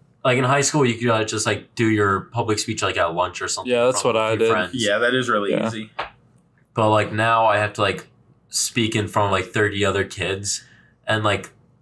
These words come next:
Speaker 1: college kids are mean. <laughs>
Speaker 2: I don't, I don't think so. I think
Speaker 3: No.
Speaker 2: college people are all around
Speaker 3: I feel
Speaker 1: I
Speaker 3: like
Speaker 1: know,
Speaker 2: a lot
Speaker 1: but
Speaker 2: nicer.
Speaker 1: it's, sometimes it's just intimidating.
Speaker 3: my college,
Speaker 2: Yeah.
Speaker 3: my, like,
Speaker 1: Well, it's not the kids are intimidating, it's the professor that's intimidating.
Speaker 3: Yeah, I took communications for my public speaking,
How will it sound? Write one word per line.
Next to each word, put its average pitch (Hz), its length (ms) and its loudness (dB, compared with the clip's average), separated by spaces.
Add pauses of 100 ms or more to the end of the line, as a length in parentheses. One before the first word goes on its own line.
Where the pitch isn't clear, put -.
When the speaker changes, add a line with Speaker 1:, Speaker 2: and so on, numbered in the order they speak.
(540)
Speaker 1:
college 170 340 2
kids 110 160 -2
are 90 120 -2
mean. 92 640 -4
<laughs> - 60 -8 (500)
Speaker 2:
I 160 120 2
don't, 156 160 2
I 160 40 2
don't 180 180 2
think 120 180 0
so. 131 100 4
I 131 60 4
think 160 160 2
Speaker 3:
No. 151 140 2
Speaker 2:
college 113 260 2
people 117 240 0
are 110 80 4
all 110 160 4
around 113 320 2
Speaker 3:
I 175 60 2
feel 269 160 0
Speaker 1:
I 269 80 4
Speaker 3:
like 165 80 -2
Speaker 1:
know, 160 80 2
Speaker 2:
a - 20 4
lot 110 200 2
Speaker 1:
but 113 120 2
Speaker 2:
nicer. 160 240 0
Speaker 1:
it's, - 220 2
sometimes 202 420 0
it's 117 160 -2
just 127 180 -2
intimidating. 92 800 -4
Speaker 3:
my 175 180 0
college, 170 340 2
Speaker 2:
Yeah. 131 100 0
Speaker 3:
my, 165 500 2
like, 127 280 0 (120)
Speaker 1:
Well, 185 220 2
it's 214 120 -4
not 226 140 2
the 160 60 0
kids 143 300 -2
are 143 100 2
intimidating, 135 380 -2
it's 117 120 -2
the 113 80 -10
professor 98 520 -4
that's 92 180 -8
intimidating. 92 640 -6
Speaker 3:
Yeah, 98 160 -4
I 160 120 0
took 269 420 -4
communications 147 840 2
for 135 140 -2
my 131 140 2
public 135 360 0
speaking, 139 520 0